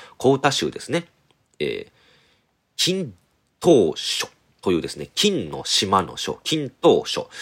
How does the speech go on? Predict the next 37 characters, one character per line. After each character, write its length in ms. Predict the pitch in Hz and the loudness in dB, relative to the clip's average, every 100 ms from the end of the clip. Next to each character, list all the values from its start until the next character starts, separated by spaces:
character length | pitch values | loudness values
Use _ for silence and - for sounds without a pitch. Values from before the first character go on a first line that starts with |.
| - - - - | -14 -16 -12 0
悲 100 | 127 | 2
劇 200 | 107 101 | 2 -2
に 100 | 95 | -4
見 140 | 107 | -2
舞 80 | 117 | 0
わ 80 | 123 | 2
れ 80 | |
な 140 | 127 147 | 0 0
が 80 | 151 | 2
ら 80 | |
も 160 | 170 147 - | 2 0 -2
歌 260 | - 131 | -6 -4
を 140 | 90 76 | -4 -6
読 140 | 76 | -12
む 120 | 64 - | -14 -16
と 120 | - | -18
い 40 | - - | -18 -14
う、 40 | 90 | -8
ま 60 | |
あ、 20 | |
本 260 | - - 175 | -6 -4 -4
当 180 | - 208 | 0 2
に 100 | 160 | 2
能 280 | 95 101 98 | 2 2 2
を 120 | - | 2
愛 160 | 95 | 0
し 100 | 87 | -2
た 220 | - 220 - | -2 -4 -4
天 240 | - 71 | -10 -10
才、 300 | - - - _ _ _ _ | -10 -14 -16 _ _ _ _
世 140 | - 73 | -6 -6
阿 100 | - | -6
弥 80 | |
だ 80 | 73 | -12
っ 60 | - | -14
た 80 | |
と。 120 | - | -20